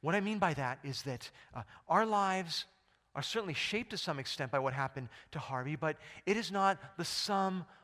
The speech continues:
of our being. We were created, we as people, everyone in here was created for our minds and hearts to be focused on that which is eternal and infinite. Hurricane Harvey is not that.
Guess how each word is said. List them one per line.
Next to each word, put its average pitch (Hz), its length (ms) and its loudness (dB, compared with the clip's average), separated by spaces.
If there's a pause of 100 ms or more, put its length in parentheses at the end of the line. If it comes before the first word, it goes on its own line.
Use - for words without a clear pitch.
(120)
of 156 100 0
our 165 140 6
being. 135 420 -4 (420)
We 180 260 0
were 277 180 0
created, 160 640 -2
we 202 120 -2
as 262 80 -4
people, 160 260 -4
everyone 254 260 -2
in 226 80 -4
here 190 200 0 (240)
was 285 160 2
created 185 600 0 (180)
for 180 140 4
our 175 120 10
minds 196 440 2
and 254 80 -2
hearts 180 380 0
to - 100 -12
be 175 80 -6
focused 208 680 -2 (320)
on 175 180 2
that 180 260 2 (160)
which 165 180 -4
is 139 120 -4
eternal 190 600 -2 (200)
and 160 160 -2
infinite. 143 640 -6 (1700)
Hurricane 220 440 4
Harvey 180 400 2
is 135 120 -2
not 139 300 0
that. 113 400 -6